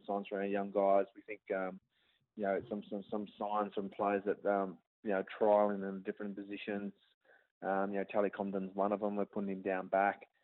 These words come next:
um, you know, obviously to, to give us some stability down there, uh, and see what he does. And I thought he did a really good job, you know, for the three quarters that he played. So exciting to see what he does there. But, um, yeah, young guys, and they've, they've been well documented. You know, Colton McCall culture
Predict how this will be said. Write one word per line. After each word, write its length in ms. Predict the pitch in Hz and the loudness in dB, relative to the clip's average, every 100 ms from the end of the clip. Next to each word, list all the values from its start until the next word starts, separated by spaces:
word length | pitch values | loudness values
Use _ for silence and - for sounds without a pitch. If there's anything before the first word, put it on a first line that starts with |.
| _ _ - | _ _ -4
um, 420 | 98 95 95 95 98 | 0 0 0 -4 -4
you 80 | |
know, 260 | 90 95 95 | -2 -2 -2
obviously 200 | - 98 - | -6 -8 -4
to, 140 | 95 - | -4 -4
to 80 | 101 | -6
give 100 | 101 | -4
us 80 | 98 - | -4 -6
some 100 | 98 _ | -16 _
stability 440 | 101 104 98 98 98 | -4 0 0 0 -2
down 200 | 98 98 | 0 0
there, 320 | 95 98 95 - _ _ _ _ | 2 2 2 -2 _ _ _ _
uh, 480 | 95 95 95 95 95 90 | -2 0 2 2 2 0
and 100 | 101 - | -4 0
see 60 | |
what 160 | 101 98 | 2 2
he 60 | 98 | 4
does. 240 | 98 95 | 2 2
And 80 | 98 | -2
I 40 | |
thought 180 | 95 101 | -2 0
he 40 | |
did 160 | 95 95 | 0 -2
a 40 | |
really 180 | 98 95 | -2 -2
good 180 | 95 92 | -4 0
job, 300 | 98 98 95 - _ _ _ | 4 4 4 -6 _ _ _
you 80 | 98 | -2
know, 80 | 98 | -2
for 60 | 101 | -2
the 100 | 92 - | -8 0
three 140 | 101 | 0
quarters 320 | 98 101 95 92 | 0 0 0 -2
that 120 | 95 | -6
he 140 | 101 101 | -6 -4
played. 320 | 104 90 95 | 0 2 2
So 120 | 101 | 0
exciting 440 | 104 - 101 98 95 | 0 0 0 0 -4
to 60 | |
see 80 | 95 | -6
what 160 | 92 87 | -6 -4
he 100 | 98 | -4
does 240 | 95 92 92 | 0 0 2
there. 180 | 98 101 | 0 0
But, 200 | 95 - 101 | -2 -4 -2
um, 200 | 95 92 - _ _ _ | -2 -4 -10 _ _ _
yeah, 80 | 92 | 0
young 260 | 110 107 95 | 4 4 4
guys, 240 | 92 92 | 2 2
and 120 | 98 95 | -2 -4
they've, 160 | 98 95 | -6 -6
they've 160 | 104 98 | -10 -4
been 180 | 98 90 | -4 -2
well 160 | 85 85 | -4 0
documented. 540 | 92 - 95 92 95 - | -2 -2 -8 -6 -6 -6
You 120 | 95 | -8
know, 80 | 92 | -4
Colton 260 | 101 98 90 | 0 -2 -2
McCall 300 | 90 98 92 - - | -4 0 0 -4 -4
culture 500 | 101 98 - 98 95 | 0 0 2 2 2